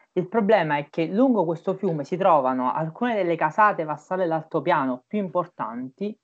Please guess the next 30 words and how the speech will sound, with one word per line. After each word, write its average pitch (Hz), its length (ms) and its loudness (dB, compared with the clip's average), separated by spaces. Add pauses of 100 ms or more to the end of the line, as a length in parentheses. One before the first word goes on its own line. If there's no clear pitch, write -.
(380)
e, 247 360 4
eh, 196 240 -8
questo 247 400 0
rende 165 380 2
fragilissimo 185 720 -4
l'equilibrio 175 520 -2
militare, 135 480 0
cioè 190 120 0
l'altopiano 160 840 2
ha 147 80 2
questo 156 400 -2
ventre 190 460 2
molle 151 720 0 (320)
molto 202 320 -2
suscettibile 165 960 0
agli 151 120 4
attacchi 170 360 0
soprattutto 160 480 -2
dal 156 180 2
mare, 135 540 -2 (300)
in 208 180 0
cui 208 160 0
si 220 100 -2
trovano 170 320 4
tutti 185 260 -4
queste 170 280 -2
serie 156 180 2
di 151 60 0
castelli. 131 560 -2
Quindi 160 440 0